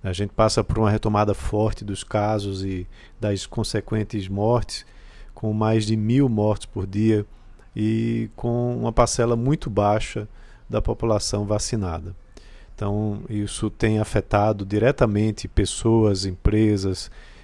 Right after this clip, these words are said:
e cidades também que dependem do carnaval, eh, tem deixado elas numa situação difícil.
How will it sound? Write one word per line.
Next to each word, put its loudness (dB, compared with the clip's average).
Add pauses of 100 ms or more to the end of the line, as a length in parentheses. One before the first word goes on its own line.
(120)
e 2
cidades 4
também -4
que -10
dependem 2
do -2
carnaval, 4 (600)
eh, -6
tem 0
deixado 4
elas 6
numa 2
situação 0
difícil. -6